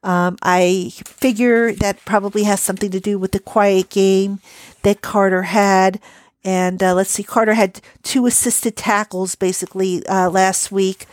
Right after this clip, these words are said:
Um, there's actually, uh,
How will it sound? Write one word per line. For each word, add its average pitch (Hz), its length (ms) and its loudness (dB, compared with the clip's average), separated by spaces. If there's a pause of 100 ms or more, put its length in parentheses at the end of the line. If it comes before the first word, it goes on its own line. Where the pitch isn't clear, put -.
(500)
Um, 185 420 -4 (320)
there's 233 160 -2
actually, 311 640 -2
uh, 196 300 0